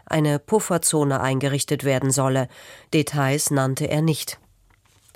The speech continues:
Der ukrainische Präsident Selenskyj hat die Bedeutung der deutschen Militärhilfe für die Stärkung der ukrainischen Luftverteidigung hervorgehoben.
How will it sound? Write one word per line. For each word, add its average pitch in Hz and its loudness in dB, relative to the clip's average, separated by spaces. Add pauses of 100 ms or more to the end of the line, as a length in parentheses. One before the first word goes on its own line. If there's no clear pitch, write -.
(1300)
Der 175 2
ukrainische 247 2
Präsident 196 0
Selenskyj 175 0
hat 135 -6
die 147 -2
Bedeutung 151 0
der 180 0
deutschen 165 0
Militärhilfe 196 0
für 196 -2
die 175 -2
Stärkung 185 0
der 170 0
ukrainischen 160 -2
Luftverteidigung 143 -2
hervorgehoben. 135 -2